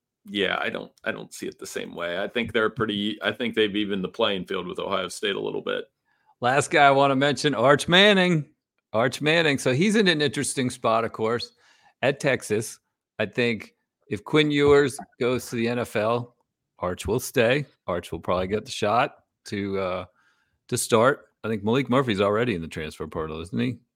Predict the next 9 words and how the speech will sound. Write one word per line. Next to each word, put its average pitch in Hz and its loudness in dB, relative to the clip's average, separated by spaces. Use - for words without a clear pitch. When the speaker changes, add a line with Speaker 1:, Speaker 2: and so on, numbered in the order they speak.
Speaker 1:
Yes. 110 2
So 123 4
I 120 6
think 147 2
Speaker 2:
So 90 -8
Speaker 1:
you 123 -2
get, 127 4
yeah, 190 8
Arch, 233 4